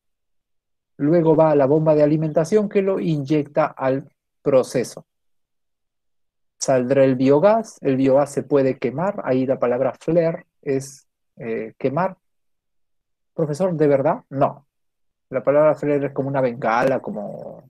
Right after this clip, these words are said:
como la llama. Pero bueno, eh, la idea es de que queman una parte y otra parte va a almacenamiento de gas y podría generar electricidad.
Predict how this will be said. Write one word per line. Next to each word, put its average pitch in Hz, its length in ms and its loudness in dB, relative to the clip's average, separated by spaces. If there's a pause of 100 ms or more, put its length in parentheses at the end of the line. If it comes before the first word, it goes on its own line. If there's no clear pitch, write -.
(160)
como 110 400 -8
la 113 160 -4
llama. 117 380 0 (720)
Pero 131 160 -2
bueno, 113 240 -2 (320)
eh, 117 280 -6
la 120 200 2
idea 165 260 4
es 170 80 4
de 151 120 0
que - 160 -4
queman 175 280 2
una 175 220 0
parte 190 460 0 (500)
y 151 140 0
otra 160 260 0
parte 156 320 0
va 147 300 -2 (320)
a 143 360 -2
almacenamiento 131 840 -2
de 139 140 2
gas 185 420 0 (220)
y 185 140 -4
podría 147 680 2
generar 127 640 -2
electricidad. 117 840 -6